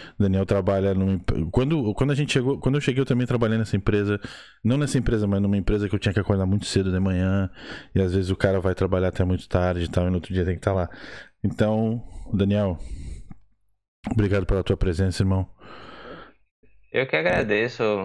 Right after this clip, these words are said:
Speaker 2: o convite. Me diverti demais conversando. Eu espero, né, outros dias a gente poder conversar mais sobre,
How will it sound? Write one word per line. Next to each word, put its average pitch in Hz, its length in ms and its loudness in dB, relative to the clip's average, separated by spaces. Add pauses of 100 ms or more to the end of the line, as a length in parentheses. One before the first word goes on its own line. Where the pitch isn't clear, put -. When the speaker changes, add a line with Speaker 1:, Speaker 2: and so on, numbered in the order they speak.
(260)
Speaker 2:
o - 60 -10
convite. 113 1040 0 (500)
Me 120 160 -2
diverti 123 480 0
demais 117 400 2
conversando. 113 640 0
Eu 120 60 -2
espero, 127 580 -2 (500)
né, 117 320 -2
outros 117 320 -2
dias 117 380 0
a 113 100 2
gente 113 220 -2
poder 104 260 0
conversar 107 480 0
mais 104 260 0
sobre, 107 540 0